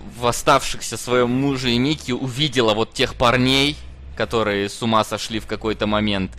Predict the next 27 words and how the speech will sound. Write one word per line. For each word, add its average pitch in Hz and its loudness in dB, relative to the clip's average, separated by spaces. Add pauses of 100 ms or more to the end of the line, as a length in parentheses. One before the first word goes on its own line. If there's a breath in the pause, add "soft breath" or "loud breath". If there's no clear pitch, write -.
(360 loud breath)
и 107 -2
подумала, 113 0
что - -8
с - -12
ней 113 -2
случится - -10
то 117 -2
же 107 -4
самое, 107 0
что 107 -8
с - -14
грязной 104 -2
шлюхой, 110 -6 (440 loud breath)
и 101 -8
вот 95 -8
она 98 -2 (260)
решила 101 -6
их 98 -2
бросить, 110 -2 (380)
ну, 104 -10
тоже 104 -6
поступить, 104 -10 (680 soft breath)
скажем 92 -10
так, 90 -12 (580)
не 101 -6
очень 95 -8 (340)
прикольно. 104 -6